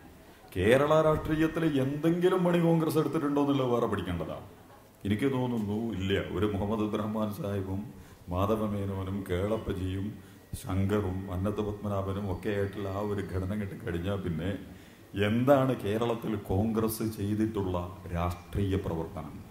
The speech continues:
ഒരു പണി എടുത്തിട്ടില്ല. ഇപ്പം വല്ലതും നടത്തുന്നുണ്ടോ? പുതിയ കേരളത്തിൽ, ഏറ്റവും പുതിയ കേരളത്തിൽ എന്താണ് ഉമ്മൻചാണ്ടിയുടെ നേതൃത്വത്തിൽ നടക്കുന്ന ഐക്യ മുന്നണി സർക്കാർ? ഇത്രയും വൃത്തികെട്ട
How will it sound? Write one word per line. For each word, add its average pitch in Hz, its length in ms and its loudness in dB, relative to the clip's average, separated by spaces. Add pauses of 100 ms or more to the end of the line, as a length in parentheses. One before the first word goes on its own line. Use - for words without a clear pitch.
(1400)
ഒരു 120 200 0
പണി 104 200 2
എടുത്തിട്ടില്ല. 85 380 -8 (260)
ഇപ്പം - 340 0
വല്ലതും 151 280 0
നടത്തുന്നുണ്ടോ? 92 480 -4 (1000)
പുതിയ 117 320 6
കേരളത്തിൽ, 131 460 2 (1200)
ഏറ്റവും 143 300 4
പുതിയ 131 220 4 (100)
കേരളത്തിൽ 113 420 0 (640)
എന്താണ് 113 460 4 (100)
ഉമ്മൻചാണ്ടിയുടെ 101 720 0
നേതൃത്വത്തിൽ 92 560 -4
നടക്കുന്ന 87 400 -4 (380)
ഐക്യ 90 260 -4 (100)
മുന്നണി 82 240 -4 (140)
സർക്കാർ? 76 400 -8 (760)
ഇത്രയും 127 640 2 (100)
വൃത്തികെട്ട 117 680 0